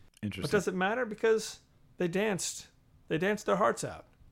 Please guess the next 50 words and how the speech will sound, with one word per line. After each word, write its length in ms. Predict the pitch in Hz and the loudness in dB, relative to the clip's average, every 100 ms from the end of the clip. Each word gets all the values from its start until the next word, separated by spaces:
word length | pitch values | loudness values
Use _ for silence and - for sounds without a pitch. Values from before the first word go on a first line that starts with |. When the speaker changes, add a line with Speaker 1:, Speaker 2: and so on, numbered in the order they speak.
| - - | -12 -6
Speaker 1:
I'll 60 | |
say 120 | 104 | 6
I 80 | 117 | 6
recognize 560 | 110 120 131 107 101 95 | 10 8 8 4 2 0
the 60 | 101 | -2
Christopher 460 | 110 104 98 95 | -4 -4 -6 -8
Toller 360 | 87 107 98 82 | -4 -2 -2 -4
guy 280 | 78 80 78 | -4 -2 -2
a 60 | 87 | -2
little 220 | 87 82 | -4 -4
bit 140 | 80 | -6
'cause 100 | 76 | -4
I 200 | 104 107 | 4 6
have 200 | 98 107 92 | 8 6 6
watched 280 | 90 - | 0 -2
So 180 | - - | -10 -4
You 160 | 90 90 | -2 -2
Think 200 | 90 87 | -6 -8
You 60 | |
Can 140 | 87 82 | -8 -6
Dance, 480 | 87 85 95 - - - - | -4 -4 -6 -14 -16 -20 -8
um, 80 | 143 | 4
Speaker 2:
Oh, 100 | 160 | 6
really? 220 | 160 175 107 | 6 4 0
Speaker 1:
a 40 | |
few 180 | - 90 | -4 -4
times. 500 | - 85 78 - - - | -2 -4 -4 -10 -14 0
Speaker 2:
Yeah. 260 | 143 160 107 - - | 2 2 0 -14 -4
Speaker 1:
Yeah, 200 | 160 190 | -2 -2
that's 220 | 143 127 | -4 -2
a, 100 | 127 87 | -2 -2
that's 260 | 110 110 | -2 -2
an 260 | 110 101 104 | -2 -2 -2
enjoyable 640 | 101 104 107 101 98 92 | -2 -2 -2 -2 -2 -4
experience, 640 | - - 123 113 110 110 - | -10 -4 2 2 2 -2 -4
minus 400 | 101 101 101 92 | -2 0 -2 -4
some 220 | - 101 | -6 -6
of 80 | 92 | -6
the 60 | |
judges. 420 | 87 92 90 104 - | -6 -6 -4 -6 -6
Speaker 2:
Yeah. 220 | 131 123 98 - - | -4 -4 -6 -10 2
Speaker 1:
Well, 140 | 156 | 4
cool. 240 | 262 202 | 8 10
Yeah, 220 | 113 110 87 | 10 10 8
we 180 | 95 107 | 6 4
were 140 | 110 | 4
definitely 500 | 107 98 120 104 113 | 2 2 4 6 4
gonna 140 | 117 123 | 0 0
learn 180 | 143 | -2
something 480 | 170 107 87 87 82 | -2 -4 -2 -4 -4